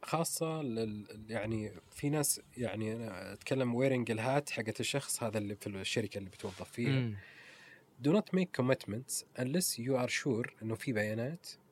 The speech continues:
Speaker 2: مم.
Speaker 1: فعلًا أنت you will be able to deliver insight based on.
Speaker 2: و، to extract و to get يعني.
Speaker 1: بالضبط.
Speaker 2: إيه.
Speaker 1: آم، الاسسمنت هذا هو result على findings. ال findings هذه will be your action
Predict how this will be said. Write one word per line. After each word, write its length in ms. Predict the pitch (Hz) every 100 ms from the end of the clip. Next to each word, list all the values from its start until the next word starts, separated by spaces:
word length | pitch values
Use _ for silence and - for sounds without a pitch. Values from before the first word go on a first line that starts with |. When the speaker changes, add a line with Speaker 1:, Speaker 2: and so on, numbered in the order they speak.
| -
Speaker 2:
مم. 200 | 127 113
Speaker 1:
فعلًا 320 | 104 139 135
أنت 580 | 131 120 120 120 139 139 - 110
you 60 |
will 180 | 123 117
be 140 | 107
able 300 | 104 120 117
to 360 | 107 - 110 113 104
deliver 280 | 104 107 - - _ -
insight 560 | 107 - 95 101 - -
based 180 | -
on. 320 | - - _ -
Speaker 2:
و، 240 | 67 60 - _ - - -
to 200 | - 147
extract 480 | - - 127 - -
و 60 |
to 120 | 104 - 92
get 200 | - -
يعني. 120 | 87
Speaker 1:
بالضبط. 460 | 139 101 - - -
Speaker 2:
إيه. 220 | 135 120 110 - -
Speaker 1:
آم، 440 | 117 113 110 110 - - -
الاسسمنت 680 | 123 131 - 226 165 143 -
هذا 260 | 143 127 113
هو 160 | 131
result 440 | 135 139 165 98 - - - - - - - - -
على 540 | 107 120 120 151 143 -
findings. 680 | 170 123 101 131 170 - -
ال 80 | 110
findings 500 | 180 180 123 110 131
هذه 200 | 143 147
will 140 | 175
be 260 | 139 117 107
your 120 | 80
action 240 | - -